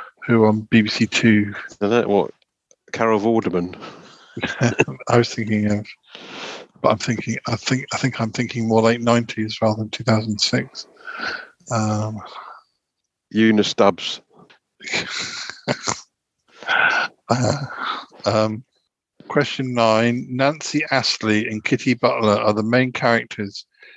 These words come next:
Speaker 1: in which historical novel by Sarah Waters?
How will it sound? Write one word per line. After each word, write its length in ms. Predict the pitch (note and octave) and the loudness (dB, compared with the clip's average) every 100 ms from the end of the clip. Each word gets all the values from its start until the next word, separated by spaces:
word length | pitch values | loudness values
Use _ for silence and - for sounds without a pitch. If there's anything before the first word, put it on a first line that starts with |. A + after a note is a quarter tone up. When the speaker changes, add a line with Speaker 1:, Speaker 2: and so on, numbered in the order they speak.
| _ _ | _ _
Speaker 1:
in 180 | A2+ G#2+ | -2 2
which 280 | B2+ C#3+ - | 0 0 -2
historical 560 | B2 - B2 A2+ - A#2 | -2 2 2 2 -2 0
novel 340 | A#2 G2+ G#2+ | 0 -2 -4
by 240 | G#2+ G#2 | 0 0
Sarah 540 | G#2 - A#2 A2+ A2 G#2+ | 0 -4 2 4 4 0
Waters? 720 | A2 A2+ A2 - A2+ - | -2 -2 -4 -8 -12 -12